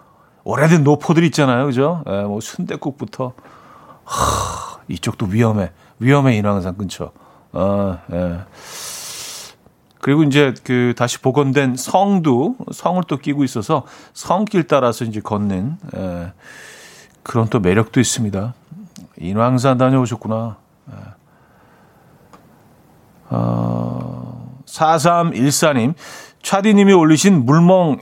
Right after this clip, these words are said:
영상 보고 있어요. 저는 식멍파인데 물멍도 굉장히 매력 있네요.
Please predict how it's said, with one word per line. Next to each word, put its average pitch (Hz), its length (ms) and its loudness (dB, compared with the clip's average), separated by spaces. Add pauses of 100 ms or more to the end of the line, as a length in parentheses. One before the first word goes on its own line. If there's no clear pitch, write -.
(140)
영상 139 360 2
보고 131 180 2
있어요. 123 580 -2
저는 143 340 0 (120)
식멍파인데 160 1120 2 (380)
물멍도 147 480 4
굉장히 139 400 2
매력 147 300 2
있네요. 151 420 2